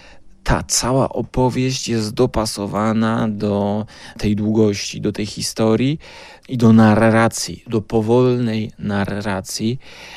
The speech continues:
bowiem, no, mamy się skłonić ku przyrodzie, mamy, że tak powiem, no, zastanowić się nad rytmem życia, nad porami roku. A muzyka Vangelisa pomaga nam w tym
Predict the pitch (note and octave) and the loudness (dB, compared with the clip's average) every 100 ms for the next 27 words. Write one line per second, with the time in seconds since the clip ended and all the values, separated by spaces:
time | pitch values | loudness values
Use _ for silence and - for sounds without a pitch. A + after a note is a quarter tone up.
0 | - A#2 G#2 A2 G#2+ G#2+ A2 G#2+ A2 A2 | -10 -8 0 4 4 4 4 4 4 6
1 | A2 A2 A#2 A#2 A2+ G#2+ - G#2+ A2+ A#2 | 6 4 2 0 -4 -6 -4 0 2 0
2 | - - - G2+ - A#2 A2 G2+ F#2+ F#2 | -2 -6 -4 -4 0 4 4 4 2 0
3 | G2 G#2 G2+ G2+ G2+ - G#2 G#2 G#2+ G#2 | 2 0 0 -4 -8 -6 -4 -2 0 0
4 | G#2 G#2 - A2 G2+ G2+ - G2+ G2 - | -2 -2 2 2 2 -2 -4 -2 -4 -6
5 | - - A#2 A2+ G#2+ A2+ G#2+ A2 A2 - | -14 -2 2 2 2 4 4 4 2 0
6 | - - - - G#2+ G#2 - - G#3+ - | -8 -12 -18 -8 -4 -4 -4 -2 0 2
7 | A2 G#2+ - - - - - - - - | 2 2 0 -4 -12 -14 -14 -16 -18 -20
8 | - - - - A2 G2 G2+ G2+ C3+ G2 | -18 -12 -10 -2 2 4 4 2 0 2
9 | G2 G#2 G#2 G2+ - F#2+ A2 - - - | 2 0 0 -2 -4 -6 -6 -8 -18 -20
10 | - A2+ G#2 A2+ F#2+ F#2 F2+ - - G#2 | -2 2 4 4 2 0 -2 -6 -6 -6